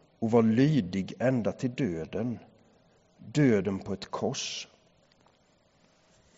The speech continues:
Slutet är ju fruktansvärt.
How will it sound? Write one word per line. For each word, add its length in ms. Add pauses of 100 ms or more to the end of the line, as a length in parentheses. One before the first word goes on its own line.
(400)
Slutet 760
är 60
ju 100
fruktansvärt. 1040